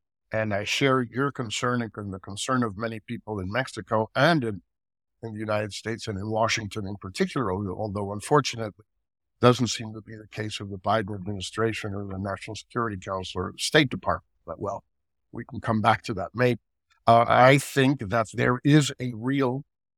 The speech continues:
threat to, uh, Mexico's very young democracy. If you wanna be, you know, a tiny bit, uh,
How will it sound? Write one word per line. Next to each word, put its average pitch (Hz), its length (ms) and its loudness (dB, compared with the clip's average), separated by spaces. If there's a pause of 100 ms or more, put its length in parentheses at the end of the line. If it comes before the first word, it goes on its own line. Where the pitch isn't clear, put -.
(100)
threat - 580 6 (920)
to, 131 580 -2
uh, 101 220 -8 (120)
Mexico's 123 640 -6 (140)
very 143 300 10
young 110 300 0
democracy. 101 720 -8 (1120)
If - 220 -8
you 123 120 2
wanna 123 320 4
be, 123 320 -6
you 147 100 -4
know, 147 180 -4
a 131 100 -6 (400)
tiny 180 400 2
bit, 120 280 2 (120)
uh, 101 160 0